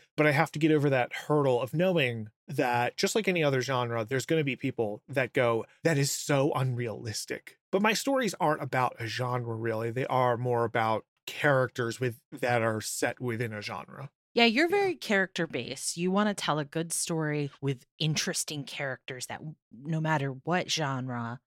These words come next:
Speaker 2: it will still pull you in. At least from
Speaker 1: Mm-hmm.
Speaker 2: my perspective, that's what I've seen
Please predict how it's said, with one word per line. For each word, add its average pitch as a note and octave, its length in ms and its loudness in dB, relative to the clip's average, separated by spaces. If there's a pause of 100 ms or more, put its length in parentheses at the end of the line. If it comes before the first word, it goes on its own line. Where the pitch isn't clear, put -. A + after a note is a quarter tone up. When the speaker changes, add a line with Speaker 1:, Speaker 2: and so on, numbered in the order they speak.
(160)
Speaker 2:
it F3 160 -2
will D3 140 -2
still - 440 -2
pull C3+ 300 -6
you A#2+ 220 -6
in. - 300 -10 (260)
At B3+ 60 4
least D4 260 4
from C4 180 0
Speaker 1:
Mm-hmm. - 0 -
Speaker 2:
my A#3+ 160 4
perspective, D#3+ 520 -8
that's D#3 260 -2
what D3+ 60 -4
I've B2 220 -4
seen - 380 -10